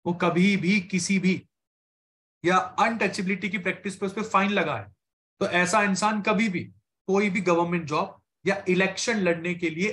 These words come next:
eligible नहीं होता है। Untouchability का ऑफेंस मतलब आपका पूरा career खराब।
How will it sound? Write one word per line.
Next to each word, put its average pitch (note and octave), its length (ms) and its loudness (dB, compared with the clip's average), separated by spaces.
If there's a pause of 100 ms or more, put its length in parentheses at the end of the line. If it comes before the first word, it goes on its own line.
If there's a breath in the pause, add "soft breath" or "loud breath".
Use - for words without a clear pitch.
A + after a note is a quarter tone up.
eligible D#3 480 -2
नहीं C3+ 260 -6
होता G#2 240 -16
है। - 180 -20 (640)
Untouchability G#3 760 2
का F3+ 120 2
ऑफेंस F#3 480 0
मतलब D#3 280 0
आपका D3 240 0
पूरा D#3 260 -2
career C3+ 320 -6
खराब। G2 360 -12